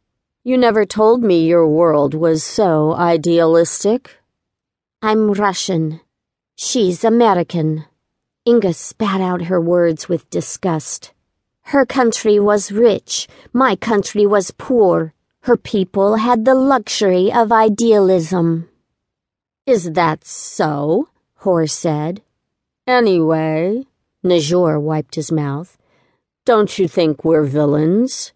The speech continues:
enslaving worlds and so forth?" I took a bite of food to have time to consider.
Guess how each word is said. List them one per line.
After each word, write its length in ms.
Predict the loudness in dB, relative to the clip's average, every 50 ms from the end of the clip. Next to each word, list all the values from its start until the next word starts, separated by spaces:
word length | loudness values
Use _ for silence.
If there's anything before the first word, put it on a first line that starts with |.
| _ 0
enslaving 800 | 0 0 0 0 -4 -2 0 2 4 4 4 2 2 0 2 2
worlds 580 | 2 2 2 2 2 2 2 2 0 0 0
and 640 | 0 0 2 2 2 2 2 2 0 0 0 -2 -4
so 300 | -4 -2 0 0 0 0
forth?" 480 | 0 -2 0 0 0 0 -2 -6 -14 _ _ _ _ _ _ _ _ _ _ _ _ _ _ _ -10
I 60 | -8
took 240 | -6 -4 -4 -4 -2
a 60 | -2
bite 240 | 0 0 0 0 -2
of 80 | -4
food 480 | -4 -2 -2 0 0 0 -2 -4 -6 -6
to 80 | -8
have 280 | -6 -6 -6 -6 -6 -8
time 360 | -6 -4 -2 0 0 0 -2
to 120 | -2 -6 -6
consider. 760 | -4 -2 -2 -2 -2 -2 -2 -2 -2 -2 -4 -6 -10 -14